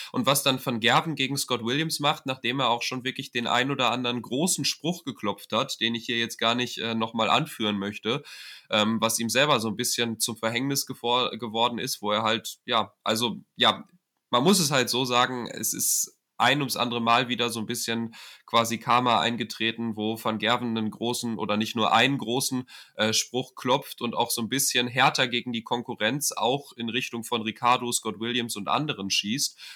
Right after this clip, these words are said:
und, äh, dann ein ums andere Mal auf die Schnauze fliegt. Muss man halt so, muss man halt so konstatieren. Gut, ähm, dann geht Van Gerven raus gegen Scott Williams, habe ich wirklich überhaupt nicht kommen sehen und ja, es war auch so, es waren so ein bisschen die Überraschung.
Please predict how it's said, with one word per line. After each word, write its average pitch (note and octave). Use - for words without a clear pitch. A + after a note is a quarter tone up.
und, A2+
äh, G#2+
dann G2+
ein G2+
ums G#2+
andere G#2+
Mal A2+
auf -
die A#2+
Schnauze C#3+
fliegt. -
Muss A#2
man A#2+
halt A#2
so, A#2
muss A#2+
man C3
halt B2
so B2+
konstatieren. C3
Gut, A#2+
ähm, B2+
dann B2+
geht B2
Van C3+
Gerven B2+
raus C3
gegen B2+
Scott B2
Williams, C#3
habe C3+
ich A2+
wirklich C#3
überhaupt D3+
nicht C#3
kommen C3
sehen C#3+
und B2+
ja, A#2
es C3
war C3+
auch F3+
so, E3
es C#3+
waren F3
so F3
ein D3+
bisschen F3+
die D#3+
Überraschung. D3